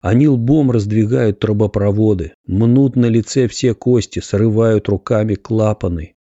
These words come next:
А ты схватил лом с аварийного щита и на них с ломом. А они ударов не чувствуют. Понимаешь ты это, не чувствуют. И тогда приходится орать. Так орать, что не знаешь, откуда у тебя только голос появляется.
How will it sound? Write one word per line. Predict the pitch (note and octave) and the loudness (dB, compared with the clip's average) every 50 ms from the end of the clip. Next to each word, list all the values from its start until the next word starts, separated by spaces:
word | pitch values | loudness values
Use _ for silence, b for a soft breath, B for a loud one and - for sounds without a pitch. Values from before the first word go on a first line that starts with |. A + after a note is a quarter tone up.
| _ _ _ _ _ _ - | _ _ _ _ _ _ -6
А | - G2 | -6 -4
ты | - - C#3 | -2 0 -2
схватил | B2+ - - A#2+ A2 G#2+ - - D3+ D3 C3+ | -2 -2 -2 -2 -2 -2 0 0 0 2 2
лом | C3 C3 C3 B2+ G#2+ G2+ | 2 2 2 2 0 -2
с | - - | -4 -4
аварийного | G2 G2 G#2 G2+ G#2 G#2 G2 F#2 F2+ F#2 F2 | -2 0 0 0 0 0 0 0 0 -2 -4
щита | - - - G2+ - - F2+ D#2 | -4 -4 -6 -6 -4 -4 -4 -4
и | D#2+ - G2+ | -2 -2 -2
на | G2 G#2 G#2 | 0 0 2
них | G2+ A#2 B2 A2+ - | 2 2 0 0 -2
с | - - - | -6 -6 -4
ломом. | F#2+ G2 G2 F#2 F2+ D#2+ D2+ E2 - _ _ _ _ _ _ _ - | 0 0 0 0 0 -4 -6 -8 -12 _ _ _ _ _ _ _ -6
А | - F2 F#2 | -4 -2 0
они | G2 G#2+ A#2 B2+ | 0 2 2 2
ударов | B2 A2+ A2 B2 A#2+ A#2 A2+ - - | 2 2 0 0 0 0 -2 -4 -2
не | - G#2 G2 | -4 -4 -4
чувствуют. | - A#2 A2 G#2+ - - - D#2+ D#2 E2 - - _ - | -2 -2 -4 -4 -4 -6 -10 -8 -8 -10 -12 -14 _ -4
Понимаешь | C#3 B2+ B2+ B2 A#2+ A#2+ B2 B2 B2 A#2+ A2 - | -2 0 2 2 2 2 2 2 0 0 -2 -4
ты | - - A#2 G#2 | -4 -2 -2 0
это, | F#2+ F2 - F#2 | 0 -2 -4 -4
не | E2+ F#2+ A2+ A#2 | -2 0 0 -2
чувствуют. | - - - C#3 C3 A#2+ - - - A2 G2+ F2 E2 D#2+ D#2 _ - _ _ _ _ _ _ _ _ _ | -2 -2 0 0 0 0 -2 -4 -8 -6 -6 -4 -4 -6 -10 _ -18 _ _ _ _ _ _ _ _ _
И | - A#2 | -4 -4
тогда | - - B2 A#2+ B2 D3 C3+ | -2 0 -2 0 0 0 0
приходится | - - A2+ G2+ - - C3+ G#2+ G#2 F#2+ - - G2+ G2 | -2 -4 -6 -6 -2 -2 -2 -2 -2 -4 -4 -4 -4 -2
орать. | G2+ G#2 G2+ F#2 E2+ - - - _ _ - | 0 0 0 -2 -2 -6 -10 -20 _ _ -4
Так | D3 D#3 D#3 - - | -2 -2 -2 -2 -2
орать, | C#3 B2 B2 A2+ G#2 F2 - | -2 0 0 0 -2 -2 -4
что | - - - A#2 | -6 -6 -4 -2
не | G#2+ G#2 G#2 | -2 0 0
знаешь, | G#2 G#2 A2+ A2 A2+ G#2+ F#2+ F2+ - - | 0 0 0 0 0 0 0 -2 -4 -4
откуда | - F#2 - - - D#3+ D#3+ D3+ C#3 | -6 -6 -6 -4 -2 0 0 2 2
у | C3 B2+ | 2 0
тебя | A#2 - A2 G#2 G2+ G2+ | 0 0 0 0 0 -2
только | - - B2+ A#2+ A2 G#2 - G#2 | 0 0 0 0 0 -2 -2 -4
голос | F2+ F#2 G#2+ A2+ A#2+ A#2 A2+ A2 - - | -2 0 0 0 2 2 0 -2 -6 -6
появляется. | _ - G2 F#2+ F#2+ F#2+ F#2+ G2 F#2+ F2+ E2+ D#2+ - - - - - - | _ -4 -2 0 0 0 0 0 0 0 -2 -4 -6 -10 -14 -16 -16 -16